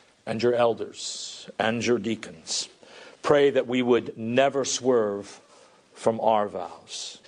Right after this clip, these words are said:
Pray that we will always be defenders of the Westminster Standards as containing the system of doctrine taught in Holy Scripture.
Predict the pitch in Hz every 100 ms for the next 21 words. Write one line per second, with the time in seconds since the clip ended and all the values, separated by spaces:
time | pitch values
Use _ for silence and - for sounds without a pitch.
0 | _ - - - - - - 139 143 147
1 | 131 123 131 127 135 143 143 139 - 139
2 | 143 - 151 123 110 110 110 123 135 -
3 | 135 131 131 113 - 151 143 127 104 -
4 | 107 - 120 113 143 139 139 139 113 104
5 | - 139 - 147 131 - 123 113 - 117
6 | 107 - 110 107 - 107 107 98 101 98
7 | - - -